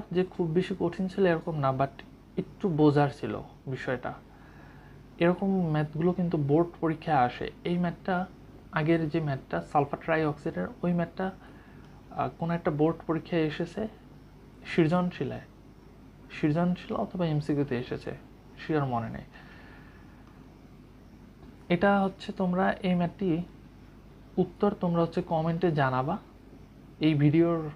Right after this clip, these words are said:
কমেন্টেই জানাবা। আর তোমাদেরকে হচ্ছে এরকম মাঝে মাঝে পোল দেয়া হবে, তো তোমাদের কতটুকু কী শিখতেছো এটা যাচাই করার জন্য। আর পোলের ম্যাথগুলা খুব ইন্টারেস্টিং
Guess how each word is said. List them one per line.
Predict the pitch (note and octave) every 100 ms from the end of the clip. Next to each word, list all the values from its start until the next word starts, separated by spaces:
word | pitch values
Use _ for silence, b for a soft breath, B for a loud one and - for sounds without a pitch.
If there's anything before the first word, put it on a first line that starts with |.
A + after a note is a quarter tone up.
| -
কমেন্টেই | D3+ D3+ D3+ F#3 E3
জানাবা। | C#3 B2 B2 D#3 - - B B B B B B B B B B - - C3+
আর | B2+ C3+ -
তোমাদেরকে | D#3+ D#3+ E3+ F3 E3
হচ্ছে | - - E3 D#3 D3+ - - D3+
এরকম | D#3 D#3 D#3 D3+ D3 D3 - C3+
মাঝে | C3+ C#3
মাঝে | C#3+ C#3 C#3 C#3 -
পোল | D3+ E3 D#3
দেয়া | D#3 D3
হবে, | D3+ D3+ D#3 - - - - - - - -
তো | E2+ E2 - - - - - - - - -
তোমাদের | D3 D3+ D3+ D3 C3+ - - - - - - - -
কতটুকু | D3 E3+ E3 E3+ E3
কী | D3+ D3
শিখতেছো | E3 D#3 - D3 D3+ C#3+ -
এটা | C#3+ C3+
যাচাই | C3+ C3 C#3 C3+
করার | B2+ B2
জন্য। | A#2+ A2+ A2+ - B B B B C3+
আর | B2 B2 - -
পোলের | D3+ D#3 D#3+ D3+
ম্যাথগুলা | C#3 C#3+ D3+ D#3 D3
খুব | - D3 C#3+
ইন্টারেস্টিং | C#3 C#3+ C#3 D3+